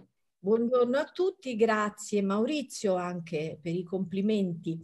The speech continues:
Eh, questo libro è, eh, l'inizio della saga gotica, sono usciti già due volumi, però questo in qualche modo era proprio la parte iniziale, tutto comincia nell'anno del grande giubileo,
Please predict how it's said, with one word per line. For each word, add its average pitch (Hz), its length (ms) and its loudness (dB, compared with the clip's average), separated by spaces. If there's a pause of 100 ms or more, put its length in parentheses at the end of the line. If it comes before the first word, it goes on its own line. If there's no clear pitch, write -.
(420)
Eh, 170 220 -2
questo 277 300 -2
libro 254 500 4
è, 214 320 4
eh, 196 220 4
l'inizio 233 500 0
della 190 380 2
saga 180 400 0
gotica, 180 680 2
sono 208 300 -2
usciti 202 500 -2
già 190 300 2
due 277 320 0
volumi, 262 580 2
però 254 400 2
questo 262 460 -2
in 226 80 2
qualche 233 360 0
modo 208 520 2 (320)
era 208 280 4
proprio 214 680 6
la 196 140 0
parte 208 400 0
iniziale, 208 640 2
tutto 233 320 -2
comincia 214 540 2
nell'anno 196 560 2
del 175 160 0
grande 190 440 2
giubileo, 175 580 2